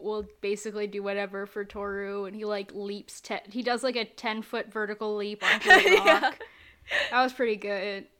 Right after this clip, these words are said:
Speaker 2: Yeah.
Speaker 1: Um,
Speaker 2: Should we do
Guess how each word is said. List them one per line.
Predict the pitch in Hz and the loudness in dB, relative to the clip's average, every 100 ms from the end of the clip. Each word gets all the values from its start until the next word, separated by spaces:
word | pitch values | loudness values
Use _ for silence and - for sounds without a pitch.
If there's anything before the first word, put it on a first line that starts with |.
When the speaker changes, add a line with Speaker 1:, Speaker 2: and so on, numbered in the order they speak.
| - _ _ _ | -20 _ _ _
Speaker 2:
Yeah. | - 202 185 170 208 269 _ _ _ _ _ _ _ _ _ _ _ _ | -8 -4 -2 -2 -4 -6 _ _ _ _ _ _ _ _ _ _ _ _
Speaker 1:
Um, | 208 247 254 262 254 254 254 | -8 -4 -2 -2 -4 -6 -10
Speaker 2:
Should | - 269 | -8 -4
we | 262 | -4
do | 254 254 254 | -4 -4 -6